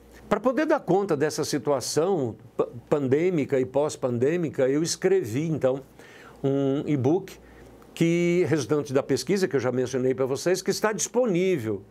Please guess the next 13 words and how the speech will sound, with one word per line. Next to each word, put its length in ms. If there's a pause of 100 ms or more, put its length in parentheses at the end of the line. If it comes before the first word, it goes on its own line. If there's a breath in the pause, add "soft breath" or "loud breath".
(420 loud breath)
na 140
bio 320
da 140
empresa, 720
é 220
arroba 760 (320 loud breath)
Homero 640
Reis 560
Coaching. 640 (640 loud breath)
Entra 340
lá, 360
baixa 520 (140)
esse 560